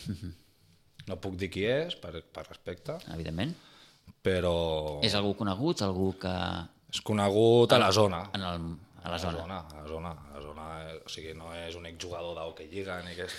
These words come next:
Speaker 2: no?
Speaker 1: <laughs>
Speaker 2: Però és, és conegut en el, en el món del hoquei, doncs, de lo que dius, Garra-, Garraf Penedès,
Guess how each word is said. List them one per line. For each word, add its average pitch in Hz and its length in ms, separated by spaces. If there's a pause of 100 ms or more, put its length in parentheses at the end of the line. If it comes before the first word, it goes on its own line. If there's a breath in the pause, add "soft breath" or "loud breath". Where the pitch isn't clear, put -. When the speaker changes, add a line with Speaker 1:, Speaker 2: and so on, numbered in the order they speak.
(240)
Speaker 2:
no? - 180
Speaker 1:
<laughs> - 640
Speaker 2:
Però 92 380
és, 87 540
és 85 200
conegut 90 500
en 95 100
el, 90 260 (340)
en 90 80
el 85 140
món 92 180
del 90 140
hoquei, 101 300
doncs, 98 260
de 85 240
lo 82 100
que 82 140
dius, 85 180
Garra-, 87 640
Garraf 92 340
Penedès, 90 840